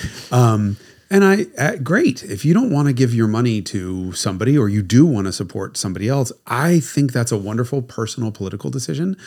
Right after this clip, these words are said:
that you sh-, can and should make. And I will never try to influence that.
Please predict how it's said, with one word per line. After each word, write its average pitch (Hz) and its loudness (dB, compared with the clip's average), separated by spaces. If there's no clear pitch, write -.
that 110 -4
you 110 2
sh-, - -6
can 120 0
and 101 0
should 107 -2
make. 101 -4
And 107 -2
I 101 -2
will 98 -4
never 101 2
try 90 -6
to 92 -10
influence - -14
that. - -16